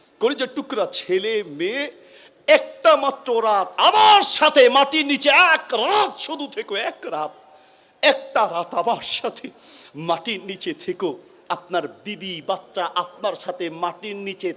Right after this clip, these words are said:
থাকবে, দূরে থাক। আপনি যেই খাটে মারা যাবেন, ওই খাটে একা থাকতে ভয় পাবে। আপনি যেই রুমে মারা যাবেন,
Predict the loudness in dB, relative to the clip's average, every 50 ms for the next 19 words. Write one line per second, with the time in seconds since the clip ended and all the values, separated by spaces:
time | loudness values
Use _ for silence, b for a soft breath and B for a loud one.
0 | -10 -8 -6 -6 -6 -8 -8 -6 -4 -4 -4 -4 -6 -8 -8 -6 -6 -8 -8 -8
1 | -10 b b b b b b b 0 0 0 0 -4 -10 -10 -8 -4 -4 -4 -4
2 | -4 -6 -10 -8 -8 -8 -6 -8 -8 -6 -4 -4 -4 -4 -2 -2 -2 0 0 -2
3 | -2 -4 B B B B B 4 6 6 6 4 0 -8 -12 -14 -6 -4 -4 -4
4 | -2 -2 -2 -2 0 0 0 -2 -2 -2 -4 -4 -4 -6 -8 -12 -12 -12 -14 -14
5 | -10 -8 -8 -6 -6 -6 -6 -6 -6 -8 -6 -6 -4 -6 -6 B B B B B
6 | B 2 2 2 0 -2 -10 -10 -8 -8 -8 -6 -6 -4 -4 -6 -6 -6 -6 -4
7 | -2 -2 -2 -2 -2 -2 -2 -4 -4 -6 -4 -4 -2 -2 -2